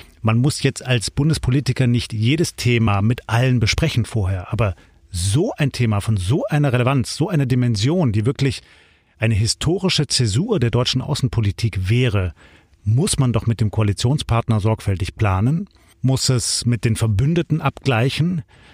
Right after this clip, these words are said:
damit eben nicht das passiert, was jetzt geschehen ist, damit dann alle fragen, "Ja, A, was meinen Sie denn genau damit?" Und man kann die Frage nicht beantworten, weil man vielleicht gar nicht genau im Thema drin ist. Und zweitens, alle dann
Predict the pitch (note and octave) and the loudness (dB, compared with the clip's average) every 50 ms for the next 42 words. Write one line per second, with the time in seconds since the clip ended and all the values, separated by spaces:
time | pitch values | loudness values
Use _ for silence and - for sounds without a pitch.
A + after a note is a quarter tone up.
0 | - - - _ - A#2+ C3 D3+ - D#3 G#2 C3 G#3 - - - F#3 G3 F3+ - | -20 -20 -8 _ -2 0 0 0 0 0 2 2 0 0 0 0 -2 -2 0 0
1 | - D3+ - - F3 E3+ - C#3 - C3+ - - C#3+ B2 - F3+ A3+ G#3 C#3 A2+ | -2 -2 0 0 -2 0 0 -2 -2 -2 -2 -2 -2 0 0 0 2 2 2 2
2 | A2+ B2+ E3+ D#3+ - C3 B2+ C3+ - - D3 C#3 C#3 D3+ - - - C3+ C#3 C3 | 2 0 0 0 0 0 -2 0 0 -2 -2 0 -2 -2 -2 -2 -2 0 0 0
3 | D3 C3+ B2+ A2+ - - C3+ C3+ C3+ B2+ A#2 B2 - - B2 A#2 B2+ C#3 C#3+ D3+ | 0 0 0 -2 -2 -2 -4 -2 -2 0 -2 -2 0 0 0 2 2 0 0 0
4 | D3+ D3+ D#3 C#3+ D3 C#3+ C#3+ D3 D3 D3+ D3 D3 E3+ F#3 - D3 B2 A#2 A#2 G#2+ | 0 0 2 2 2 2 2 2 2 2 2 2 0 0 0 0 0 0 0 0
5 | A2+ A#2 A#2 G#2+ G2+ G#2+ G#2 A2 A2+ B2 - - C#3 - B2+ C#3 A#2+ A#2 C3 C#3 | 0 0 0 0 0 0 0 2 2 0 0 -2 -4 -2 -2 -2 0 0 0 0
6 | D#3 - F3 F3+ C#3 A#2 A2+ A#2 A2+ G#2 - A#2+ A2+ - - - G#2+ G#2+ A#2 G#2+ | 0 0 0 0 2 2 2 2 0 0 0 -2 -2 0 0 2 2 2 2 2
7 | - A#2+ G#2+ G2+ G2+ G#2 G2+ - A2+ A2 G2+ G2+ G2 - F#2 A2 A#2 D3+ F3+ E3 | 0 0 0 0 0 -2 0 0 0 2 2 0 0 0 0 0 0 0 0 -2
8 | - - - - - - - - - - _ C#3+ C#3 B2+ - - B2+ A#2 A2 B2+ | -4 -6 -14 -20 -20 -20 -20 -20 -20 -6 _ -2 -2 0 -2 -2 0 0 0 0
9 | - - E3+ C#3 - - C3+ C3 D#3+ F3 D3 D3 C3+ C3+ D3 | 0 0 -2 -2 -2 -2 0 0 2 2 0 0 0 0 -2